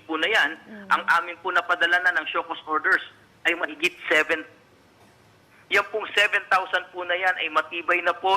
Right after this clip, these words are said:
Speaker 1: yung aming mga natanggap na ebidensya dyan. Kaya nga po pinapa-show cause orders na namin ng kandidato at lahat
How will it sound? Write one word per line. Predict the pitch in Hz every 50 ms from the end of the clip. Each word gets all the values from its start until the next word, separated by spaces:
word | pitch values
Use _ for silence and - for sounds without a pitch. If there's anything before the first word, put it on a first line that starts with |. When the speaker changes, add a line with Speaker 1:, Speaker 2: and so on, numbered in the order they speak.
| 190 -
Speaker 1:
yung | 160 156 156 - 156 156
aming | 160 165 165 160 156
mga | 147 147 147 143 139
natanggap | - 139 139 131 151 151 - 143
na | 117
ebidensya | 131 - 127 127 147 151 147 160 160 160
dyan. | 170 170 165
Kaya | - 120 117 120 131
nga | -
po | - 160 151 -
pinapa-show | 139 131 131 127 - 139 - 151 139
cause | - 151 139
orders | 147 127 135 135 131 139 135 -
na | 143 135
namin | 131 135 139
ng | 135 131
kandidato | 135 131 123 131 131 190 190 - 175 156 - - - - - -
at | - 175 185 - -
lahat | 175 180 160 165 196 196 -